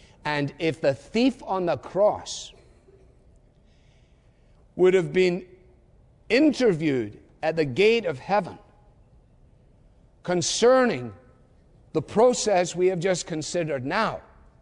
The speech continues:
"Hello, thief. Uh,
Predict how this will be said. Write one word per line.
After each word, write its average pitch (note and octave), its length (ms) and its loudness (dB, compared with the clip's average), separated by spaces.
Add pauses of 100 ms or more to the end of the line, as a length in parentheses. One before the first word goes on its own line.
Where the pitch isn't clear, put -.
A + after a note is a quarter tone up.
(920)
"Hello, D3+ 280 4
thief. B2 280 -8 (1500)
Uh, A#2+ 280 -14